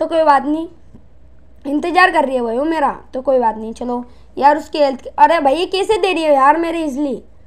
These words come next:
तो कोई बात नहीं, मैं बच गया, वरना ये वो मेरी हेल्थ किट लगवा देती। अभी भी भाई मेरा इंतज़ार कर रही है जैसे, तो जो, मतलब डर नहीं रही वो मेरे से,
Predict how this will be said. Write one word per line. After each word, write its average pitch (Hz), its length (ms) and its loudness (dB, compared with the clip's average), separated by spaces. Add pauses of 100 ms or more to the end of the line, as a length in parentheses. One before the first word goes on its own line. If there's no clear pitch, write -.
(200)
तो 269 80 -4
कोई 277 120 2
बात 269 240 2
नहीं, 285 120 -6
मैं 294 180 -2
बच 262 200 -4
गया, 262 120 -4
वरना 269 280 -6
ये 269 80 -6
वो 269 140 -2
मेरी 269 280 -4
हेल्थ 202 240 -8
किट 247 160 -10
लगवा 233 240 -6
देती। 226 280 -10 (360)
अभी 294 240 0
भी 294 140 -4
भाई 247 220 0
मेरा 277 180 -2
इंतज़ार 262 420 -2
कर 240 120 -6
रही 220 140 -8
है 240 80 -6
जैसे, 247 260 -6
तो 247 300 -4
जो, 226 200 -10
मतलब 277 380 -4
डर 294 180 0
नहीं 277 180 -4
रही 247 100 -6
वो 247 120 -2
मेरे 240 200 -6
से, 247 140 -6